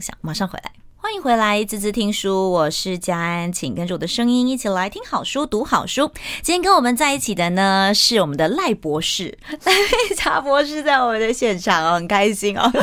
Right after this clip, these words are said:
<laughs> 好，好，老师最近出了一本书，来自我们早安财经的《我想跟你好好说话》，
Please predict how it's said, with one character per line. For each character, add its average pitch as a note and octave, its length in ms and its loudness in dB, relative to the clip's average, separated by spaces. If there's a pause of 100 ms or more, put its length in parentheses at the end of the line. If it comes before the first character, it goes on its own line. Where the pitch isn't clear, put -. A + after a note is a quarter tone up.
(120)
<laughs> - 280 -2
好， A3 240 4
好， G#3+ 140 6
老 G3+ 120 4
师 G#3 220 2
最 D4+ 100 6
近 C#4 180 -2
出 C#4 120 0
了 A#3+ 160 4
一 A3+ 60 2
本 G3 180 2
书， G#3+ 140 -4
来 F#3+ 180 2
自 G3+ 140 -2
我 F#3+ 60 0
们 E3 140 -4
早 E3+ 120 0
安 E3+ 200 2
财 F3 180 0
经 F3 220 -4
的 E3+ 100 -2
《我 F3 200 0
想 B3 240 0
跟 C4+ 180 0
你 A3 200 0
好 E3+ 280 0
好 - 320 -2
说 G#3 320 -2
话》， A3+ 280 0